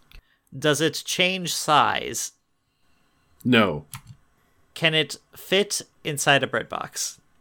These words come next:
Speaker 2: No.
Speaker 1: Is it a transportation conveyance?
Speaker 2: Yes.
Speaker 1: Does not change size, transportation conveyance,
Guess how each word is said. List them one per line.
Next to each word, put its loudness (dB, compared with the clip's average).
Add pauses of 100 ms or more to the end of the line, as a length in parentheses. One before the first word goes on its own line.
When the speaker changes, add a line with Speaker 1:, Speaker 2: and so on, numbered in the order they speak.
(600)
Speaker 2:
No. 0 (1200)
Speaker 1:
Is 0
it 0 (840)
a 0
transportation 2
conveyance? -2 (760)
Speaker 2:
Yes. -8 (880)
Speaker 1:
Does -4
not 0
change 0
size, 2
transportation -2
conveyance, -6